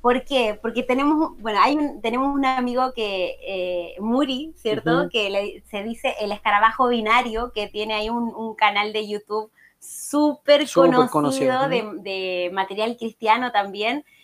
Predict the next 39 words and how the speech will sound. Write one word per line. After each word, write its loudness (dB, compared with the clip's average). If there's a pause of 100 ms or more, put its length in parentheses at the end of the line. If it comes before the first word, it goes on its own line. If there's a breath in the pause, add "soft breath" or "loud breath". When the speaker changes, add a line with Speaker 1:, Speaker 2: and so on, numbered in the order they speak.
(500 soft breath)
Speaker 1:
Y -10
claro, 4
él 4
nos 4
decía 0
que 0
al -2
principio -2
de 4
repente -2
decía, 0 (320)
"Ay, -6
solo -2
tengo 0
cien -2
vistas -6 (960)
en -8
este -8
Speaker 2:
Ujú. -6
Speaker 1:
video, -4
hoy 2
solo -2
cincuenta 0
vistas -6
en -4
este -6
video", -4
en -8
sus -16
primeros -6
videos. -4 (600 soft breath)
Y 0
después 0
dice -2
que -2
él -2
pensó -2
y 0
dijo, -2